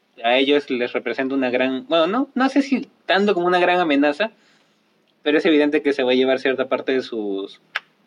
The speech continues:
de su público, pues. Y algo bueno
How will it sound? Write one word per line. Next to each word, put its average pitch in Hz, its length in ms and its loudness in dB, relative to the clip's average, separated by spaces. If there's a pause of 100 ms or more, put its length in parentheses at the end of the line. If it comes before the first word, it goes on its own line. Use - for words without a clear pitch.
(560)
de 123 240 -2
su 107 180 -4
público, 113 460 0
pues. 104 240 -12 (640)
Y 127 340 0
algo 147 240 2
bueno 160 380 0